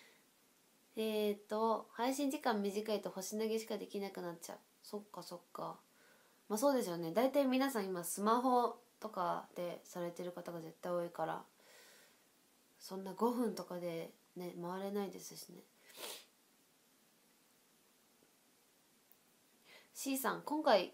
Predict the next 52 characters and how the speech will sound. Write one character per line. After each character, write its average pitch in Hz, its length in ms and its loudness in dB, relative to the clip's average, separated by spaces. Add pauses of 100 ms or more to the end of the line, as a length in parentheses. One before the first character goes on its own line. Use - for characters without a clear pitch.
(120)
相 226 220 2
手 254 100 2
が 214 100 2
強 196 260 -6
す 202 120 -6
ぎ 202 100 -2
だ 208 120 0
か 190 100 -4
ら 165 80 -2
イ 190 160 -4
ベ 214 160 0
ン 220 60 -4
ト 226 140 -4
の 220 280 0 (140)
お 190 60 -8
勉 226 220 -2
強 233 160 -6
と 233 100 -6
考 226 280 -4
え 233 80 0
て 220 120 -8
も 170 140 -8
い 175 120 -4
い - 40 -10
か 160 120 -12
も。 160 120 -16 (440)
お 220 120 12
勉 294 240 6
強 320 200 10
と 320 120 4
考 330 300 4 (120)
え 339 60 6
つ 370 140 -4
つ、 - 180 -4 (560)
そ - 160 -2
れ 254 100 4
に 254 80 0
食 254 160 -2
ら 240 100 4
い 240 100 2
つ - 80 -6
け 285 140 2
る 277 80 4
よ 254 80 6
う 196 40 4
に 170 60 0
頑 165 160 -2
張 160 60 -2
り 165 80 -4
ま 165 140 -6
し 180 100 -2
ょ 156 180 2